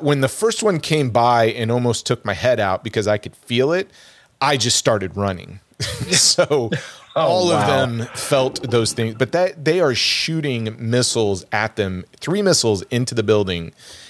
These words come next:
Speaker 1: And then you get one of, now I think Cutthroat Island, we talked about the explosion in that one, like how impressive that was.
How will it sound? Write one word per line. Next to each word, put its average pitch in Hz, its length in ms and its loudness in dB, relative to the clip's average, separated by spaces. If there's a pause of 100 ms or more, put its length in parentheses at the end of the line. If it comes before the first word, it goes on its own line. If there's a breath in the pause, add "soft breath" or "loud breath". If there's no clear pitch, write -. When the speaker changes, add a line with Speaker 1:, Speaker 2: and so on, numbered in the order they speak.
(140 loud breath)
Speaker 1:
And 113 240 0
then 143 460 4
you 120 180 0
get 107 320 0
one 117 340 0
of, 107 240 2
now 120 260 2
I 120 80 -2
think 180 220 -4
Cutthroat 127 460 2
Island, 104 400 0
we 98 100 -4
talked 101 260 0
about 95 220 0
the 98 60 -10
explosion 98 560 -2
in 90 100 -6
that 95 200 -4
one, 92 140 -8
like 87 180 -6
how 101 160 0
impressive 92 600 0
that 90 240 0
was. 80 480 -6